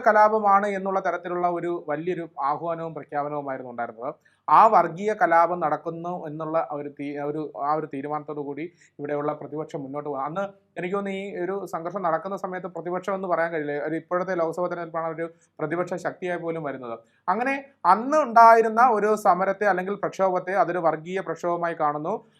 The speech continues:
ആ വർഗീയ പ്രക്ഷോഭം ഇന്ത്യ മുഴുവൻ ബാധിക്കുന്നു എന്ന്, ആ, പ്രതിപക്ഷം ആവർത്തിച്ച് പറയുന്നു.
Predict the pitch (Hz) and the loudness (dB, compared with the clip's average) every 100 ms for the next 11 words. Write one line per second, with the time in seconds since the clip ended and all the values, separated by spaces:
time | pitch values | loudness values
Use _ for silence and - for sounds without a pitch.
0 | - 180 196 170 165 208 190 170 175 175 | 4 6 8 6 2 -2 -2 -2 -2 -2
1 | 185 165 165 185 160 156 185 208 165 165 | -6 -8 -6 -6 -6 -2 0 0 4 4
2 | 165 175 180 170 165 165 160 151 143 135 | 4 -4 -8 -6 -6 -6 -2 0 0 -2
3 | - 143 160 151 170 147 139 151 170 165 | -8 -10 -8 -4 -2 0 0 0 -4 -10
4 | 165 147 139 147 196 226 | -10 -6 -4 -4 -6 -6